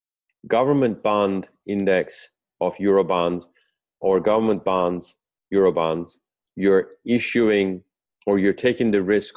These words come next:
of government and government-related agencies in U S dollars, by investing in local currency bond,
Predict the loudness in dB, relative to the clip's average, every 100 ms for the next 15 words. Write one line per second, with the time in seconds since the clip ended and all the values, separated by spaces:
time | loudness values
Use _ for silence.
0 | -4 -4 -4 -6 -2 0 2 0 -2 -4
1 | -2 0 0 0 -2 0 2 2 2 2
2 | -2 -6 _ _ _ -2 0 0 -4 -4
3 | -4 -2 -2 -6 -16 _ _ _ 0 2
4 | 2 -2 -8 -4 0 0 -2 -4 -4 -2
5 | -4 -8 _ _ _ _ _ _ _ _
6 | _ _ _ -2 -2 0 -2 0 0 -2
7 | -2 -2 -2 -2 0 0 0 0 -6 -2
8 | 0 0 0 -4 -2 -2 -2 -4 -8